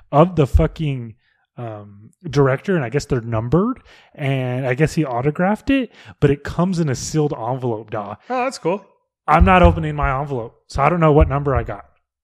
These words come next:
Speaker 2: In Impulse?
Speaker 1: In Impulse.
Speaker 2: Oh,
Speaker 1: And,
Speaker 2: that's
Speaker 1: and it,
Speaker 2: sick,
Speaker 1: and
Speaker 2: da.
Speaker 1: it, and it came separately, like, it's not in the case. So I haven't even fucking opened the box.
Speaker 2: I wonder if that's sold out.
Speaker 1: So when I opened the box, I don't think it is. So when I opened the box,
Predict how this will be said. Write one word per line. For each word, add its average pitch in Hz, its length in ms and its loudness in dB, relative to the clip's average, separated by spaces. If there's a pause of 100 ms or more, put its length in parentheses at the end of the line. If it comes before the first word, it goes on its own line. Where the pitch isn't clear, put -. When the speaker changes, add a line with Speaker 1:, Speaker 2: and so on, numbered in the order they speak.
Speaker 2:
In 220 160 -4
Impulse? 262 680 2 (240)
Speaker 1:
In 190 180 0
Impulse. 165 580 0 (120)
Speaker 2:
Oh, - 60 0
Speaker 1:
And, 208 100 6
Speaker 2:
that's 226 120 2
Speaker 1:
and 220 80 6
it, 214 60 2
Speaker 2:
sick, 139 140 -2
Speaker 1:
and - 120 2
Speaker 2:
da. 135 80 4
Speaker 1:
it, - 120 -6
and 175 100 0
it 175 80 -4
came 220 220 -2
separately, 160 840 -2
like, 135 180 4
it's 147 140 -6
not 175 160 -2
in 151 80 -6
the 135 80 -6
case. 127 360 -8 (300)
So - 120 0
I 160 40 6
haven't 196 140 6
even 165 140 6
fucking 143 240 2
opened 135 240 -4
the 117 40 -8
box. 135 140 0
Speaker 2:
I 170 40 0
wonder 320 260 -2
if - 120 -6
that's 151 320 2
sold 110 260 -8
out. 90 240 -14 (220)
Speaker 1:
So - 180 -2
when 160 80 2
I 156 120 8
opened 185 280 10
the 151 40 4
box, 135 300 -2
I 143 80 -2
don't 160 120 0
think 110 120 -10
it 107 60 -10
is. 107 140 -10 (280)
So - 140 -6
when 160 80 2
I 175 100 8
opened 196 280 6
the 156 40 0
box, 143 680 0